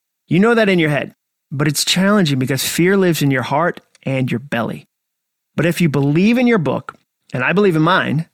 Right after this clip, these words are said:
you have to ask people to endorse it. You have to grit your teeth and push on. Every goal has these moments where you have to ask yourself, "Okay,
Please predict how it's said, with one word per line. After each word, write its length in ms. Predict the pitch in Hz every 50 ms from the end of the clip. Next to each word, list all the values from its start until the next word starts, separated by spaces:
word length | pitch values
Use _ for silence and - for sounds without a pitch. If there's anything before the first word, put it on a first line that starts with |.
| _ -
you 160 | 165 185 180
have 360 | 147 - 175 170 170 180 -
to 120 | - - -
ask 240 | 135 135 139 - -
people 240 | - 127 123 139 135
to 140 | - 151 165
endorse 320 | 196 240 262 240 - -
it. 100 | - - _ _ _ _ _ _ _ -
You 120 | 151 165
have 120 | 175 170
to 100 | - 165
grit 500 | 131 - - 135 127 135 160 180 - -
your 100 | 190 190
teeth 400 | 185 - - - 139 139 135 -
and 180 | - 139 135 127
push 240 | - - 147 - -
on. 180 | 135 117 - - _ -
Every 540 | 170 175 196 220 220 214 208 220 233 233 214
goal 360 | 180 202 208 202 202 196 175
has 260 | 160 165 165 170 147
these 220 | 147 165 165 151 143
moments 500 | 160 160 156 143 120 - - - - - _ _ _ _ _
where 120 | - 147 151
you 100 | 156 151
have 220 | 170 180 196 208
to 80 | - -
ask 240 | 170 170 175 - -
yourself, 340 | 156 139 - 156 143 127
"Okay, 320 | 139 139 - 151 131 123